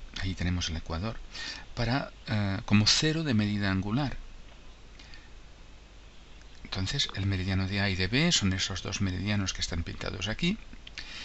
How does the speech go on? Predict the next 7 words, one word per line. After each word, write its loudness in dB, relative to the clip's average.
y 4
en 6
azul 2
he 0
marcado, 2
he -4
dibujado -2